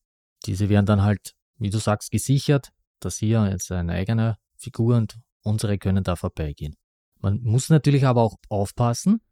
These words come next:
dass man nicht zu viele Felder jetzt blockiert. Ich hatte schon mal das große Glück, dass wirklich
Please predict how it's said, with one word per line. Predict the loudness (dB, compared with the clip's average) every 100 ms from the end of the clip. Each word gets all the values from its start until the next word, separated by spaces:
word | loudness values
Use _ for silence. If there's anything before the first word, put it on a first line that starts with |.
| _ _
dass | -2 2
man | 4
nicht | 2 -2
zu | -6
viele | -2 2 4 4 0 _
Felder | -18 -6 -2 0 0
jetzt | 0 -2
blockiert. | -6 -6 -2 2 2 0 _ _ _ _
Ich | -4 0
hatte | 2 4
schon | 6
mal | 6
das | 4 2
große | -2 -4 -2
Glück, | -2 0 0 -2 _ _ _
dass | -8 -4
wirklich | -4 0 -2 -2 -10